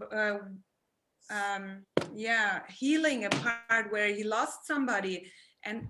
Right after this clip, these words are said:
her name was actually translated, was, the meaning was butterfly.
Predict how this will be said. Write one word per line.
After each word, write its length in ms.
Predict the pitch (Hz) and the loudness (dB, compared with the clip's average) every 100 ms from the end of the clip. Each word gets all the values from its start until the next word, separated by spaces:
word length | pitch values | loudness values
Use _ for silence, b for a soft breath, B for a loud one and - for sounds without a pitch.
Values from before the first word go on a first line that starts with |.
| - - | -12 -4
her 180 | 262 247 | 0 2
name 400 | 233 277 247 208 | 2 2 0 0
was 180 | 208 208 | 0 2
actually 400 | 226 240 233 214 | 2 0 -2 -2
translated, 800 | 208 208 202 202 208 240 233 220 - - | -2 -4 -6 -2 0 2 0 -2 -10 -12
was, 500 | 202 214 220 190 - _ _ _ | -2 0 0 -4 -14 _ _ _
the 120 | 196 220 | -6 -2
meaning 280 | 254 247 | 0 0
was 160 | 208 202 | -2 -2
butterfly. 600 | 226 - - - 160 151 | -2 -2 -6 -6 -4 -4